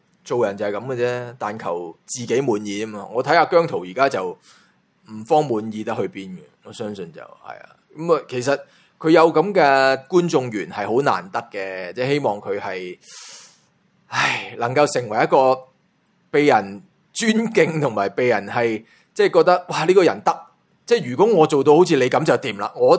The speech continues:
就希望，即係你係人哋嘅榜樣，就唔係下下成為一個咁嘅，一個朗樣啊，朗下朗下，<laughs> 真係，一個朗樣啊，真係大 Q 啊，係嘛？係啦，咁啊，睇下佢幾時出返嚟啦，同埋睇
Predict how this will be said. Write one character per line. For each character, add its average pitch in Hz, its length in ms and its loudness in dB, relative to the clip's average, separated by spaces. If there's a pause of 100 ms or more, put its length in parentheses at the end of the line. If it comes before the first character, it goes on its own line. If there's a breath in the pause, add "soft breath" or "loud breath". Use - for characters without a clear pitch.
(120)
就 139 260 0
希 208 140 4
望， 147 200 0 (260)
即 160 120 -8
係 - 20 -2
你 135 140 2
係 139 120 2
人 104 140 -4
哋 104 60 -8
嘅 104 80 -2
榜 110 340 -6
樣， 95 200 -2 (760)
就 143 120 -2
唔 135 40 -8
係 123 180 -2
下 139 120 4
下 147 120 4
成 120 200 -4
為 104 120 -2
一 185 40 2
個 151 140 0
咁 120 220 2
嘅， 123 360 0 (300)
一 180 80 -2
個 160 100 6
朗 113 160 4 (140)
樣 120 300 2
啊， 113 140 -12 (160)
朗 135 300 4
下 147 100 6
朗 135 240 4
下， 131 160 -2 (120)
<laughs> - 160 -14
真 - 220 -6
係， - 20 -10 (480 soft breath)
一 - 40 -20
個 156 100 0
朗 139 140 6 (220)
樣 120 360 4
啊， 113 60 -2
真 135 140 2
係 - 20 2
大 95 160 -2
Q 113 220 -2
啊， 67 200 -4
係 76 60 -16
嘛？ 73 100 -10 (560 soft breath)
係 131 120 2
啦， 170 260 6 (140)
咁 143 180 -4
啊， 127 140 2
睇 - 20 -4
下 156 140 4
佢 143 120 2
幾 147 140 0
時 120 100 -10
出 - 140 -4
返 143 240 2
嚟 92 140 0
啦， 127 320 2
同 120 120 -8
埋 85 220 -8
睇 - 20 -10